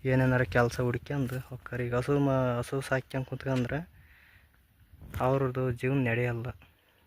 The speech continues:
ಹಂಗಾಗಿ ಎಲ್ಲರೂ ಹಸುಗಳು ಮಾರಿ, ಕಟಗರಿ ಪಟಗರಿಗೆ ಅವ್ರಿಗೆ ಇವ್ರಿಗೆ ಮಾರಿ, ಈಗೆಲ್ಲ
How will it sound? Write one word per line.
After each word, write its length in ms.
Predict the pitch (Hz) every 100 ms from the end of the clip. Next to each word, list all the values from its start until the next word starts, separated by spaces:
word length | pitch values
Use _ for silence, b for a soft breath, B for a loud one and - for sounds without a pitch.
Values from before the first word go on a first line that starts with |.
| -
ಹಂಗಾಗಿ 640 | 127 123 131 131 120 147 - - B B B B B -
ಎಲ್ಲರೂ 500 | 117 120 127 131 131
ಹಸುಗಳು 420 | 123 - 127 127
ಮಾರಿ, 480 | 120 127 139 123 135 - b b b b _ _ _ _ _ _ - - - -
ಕಟಗರಿ 420 | 135 123 131 127
ಪಟಗರಿಗೆ 500 | - 127 131 127 123
ಅವ್ರಿಗೆ 360 | 120 123 123 123
ಇವ್ರಿಗೆ 240 | 123 120
ಮಾರಿ, 480 | 120 131 127 123 135 - - - - - - - B B B B _ 135
ಈಗೆಲ್ಲ 600 | 120 120 123 120 120